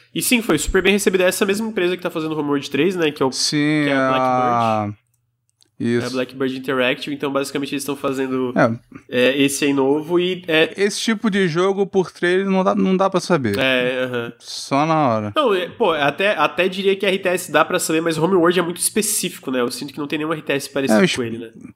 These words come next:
Speaker 2: espacial é, é muito difícil.
Speaker 1: Aham.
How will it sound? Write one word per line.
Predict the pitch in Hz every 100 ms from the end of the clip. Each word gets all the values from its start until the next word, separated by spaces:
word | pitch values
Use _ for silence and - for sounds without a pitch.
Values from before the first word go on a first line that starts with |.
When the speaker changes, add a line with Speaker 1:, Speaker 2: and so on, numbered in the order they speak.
| _ _
Speaker 2:
espacial | - - - 175 - - 143 143 170 165 87
é, | 165
é | 156 73 -
muito | 73 151 147
difícil. | - - 110 127
Speaker 1:
Aham. | 120